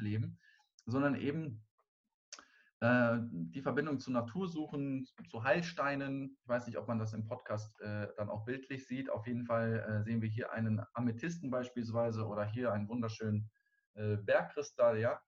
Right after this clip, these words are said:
Ähm, ich habe hier auf dem Tisch auch eine Lavendelpflanze stehen. Also ich bin hier permanent mit der Natur verbunden. Hab hier noch einen riesen Rosenquarz und, äh, einen großen Pyrit. Sehen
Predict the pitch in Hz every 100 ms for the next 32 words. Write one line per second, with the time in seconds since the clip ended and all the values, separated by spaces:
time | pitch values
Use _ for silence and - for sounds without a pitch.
0 | _ - - _ - 107 110 110 131 104
1 | 123 - 120 117 143 - 120 117 113 -
2 | 117 113 110 110 110 107 110 107 - 110
3 | 107 107 170 175 151 143 139 120 - 117
4 | 120 117 - _ _ - 110 113 104 117
5 | - 139 156 123 135 135 - _ - 135
6 | 143 139 131 - 135 135 127 113 - 151
7 | 156 131 120 113 170 180 208 233 - _
8 | _ _ _ _ _ _ 123 123 120 113
9 | 113 123 127 113 139 180 170 - 135 139
10 | 139 - - - 113 107 107 - 110 110
11 | 107 107 127 117 113 123 160 180 - _
12 | 113 120 156 147